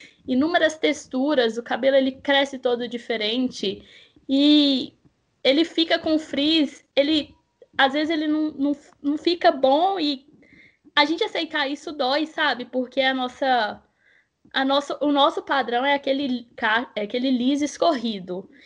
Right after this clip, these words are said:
E aí, de repente, você vai pra um cacho bagunçado. Como assim, né? É difícil aceitar.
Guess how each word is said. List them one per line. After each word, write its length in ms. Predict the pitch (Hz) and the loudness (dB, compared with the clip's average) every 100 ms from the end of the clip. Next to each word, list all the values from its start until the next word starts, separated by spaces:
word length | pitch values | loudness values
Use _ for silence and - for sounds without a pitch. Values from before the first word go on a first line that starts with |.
| _ _ | _ _
E 80 | 233 | -2
aí, 100 | 254 | 2
de 120 | 277 | 4
repente, 480 | 285 311 277 294 302 | 4 2 -2 -4 -4
você 340 | 262 269 277 | -2 0 0
vai 220 | 254 247 262 | 0 -2 -2
pra 180 | 269 | -2
um 60 | 262 | -4
cacho 400 | 254 233 226 240 | -2 -4 -4 -6
bagunçado. 1080 | 214 240 240 240 233 - 285 262 196 196 202 _ _ - | -4 -4 -4 -8 -6 -2 0 -2 -4 -14 -16 _ _ -8
Como 260 | 330 381 | -6 -4
assim, 420 | 403 - - 262 | -4 -6 -2 -2
né? 280 | 214 220 349 - - - - | 0 -2 -2 -6 -20 -20 -10
É 100 | 214 | -6
difícil 520 | 220 311 - 262 262 | -2 -2 0 -2 0
aceitar. 720 | 285 - 453 - 370 247 196 | -2 0 -2 0 2 2 0